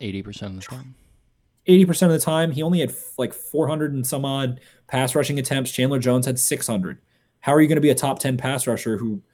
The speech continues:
Speaker 2: rushes the passer less than twenty-eight other guys?
Speaker 1: It's similar
Speaker 2: You have
Speaker 1: to,
Speaker 2: to
Speaker 1: in a
Speaker 2: quality.
Speaker 1: different way, maybe, with the way that I think Ravens fans try to disrespect T J Watt, who we mentioned, and I think we have a question on.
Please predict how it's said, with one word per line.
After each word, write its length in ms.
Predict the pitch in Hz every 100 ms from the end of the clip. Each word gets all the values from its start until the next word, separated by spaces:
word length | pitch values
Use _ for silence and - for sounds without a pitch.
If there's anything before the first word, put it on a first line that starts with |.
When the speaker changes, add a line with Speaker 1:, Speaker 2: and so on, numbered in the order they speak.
| _ _
Speaker 2:
rushes 260 | 120 120 123
the 80 |
passer 400 | - 127 123 123
less 240 | 110 110 -
than 180 | 110 95
twenty-eight 440 | - 123 120 117
other 140 | 113 101
guys? 420 | 98 107 - -
Speaker 1:
It's 140 | 139
similar 280 | - 233 180
Speaker 2:
You 0 |
have 80 | 143
Speaker 1:
to, 60 | 135
Speaker 2:
to 220 | 123 117
Speaker 1:
in 140 | 120
a 40 | 117
Speaker 2:
quality. 140 | 113
Speaker 1:
different 300 | 127 131 117
way, 180 | 107 104
maybe, 360 | 98 98 98 92
with 240 | 95 -
the 60 | 98
way 180 | 98
that 260 | 92 92 - _ _ _ -
I 100 | -
think 200 | 101 95
Ravens 280 | 104 98 101
fans 240 | 101 95
try 260 | - - 101
to 120 | 95
disrespect 540 | 87 107 - - 98 -
T 100 | 101
J 140 | 92
Watt, 280 | 95 101 104
who 80 | 107
we 100 | 101
mentioned, 400 | 104 104 107 95
and 100 | 87
I 40 |
think 200 | - 131
we 80 | 147
have 100 | 120
a 40 |
question 360 | - 117 - 123
on. 220 | 120 120